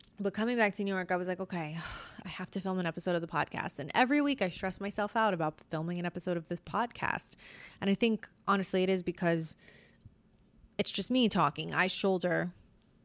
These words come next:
the <laughs> entire, I am the show, okay?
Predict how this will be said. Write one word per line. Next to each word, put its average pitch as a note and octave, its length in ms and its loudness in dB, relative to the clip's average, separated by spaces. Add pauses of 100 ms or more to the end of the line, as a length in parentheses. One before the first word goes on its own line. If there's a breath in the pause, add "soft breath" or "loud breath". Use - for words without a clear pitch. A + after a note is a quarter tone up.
(720)
the A#3+ 180 10
<laughs> B3 80 2
entire, G#3+ 880 8 (120)
I A4 300 6
am F4 220 8
the D#4 100 8
show, D#3 580 8
okay? A#3 460 10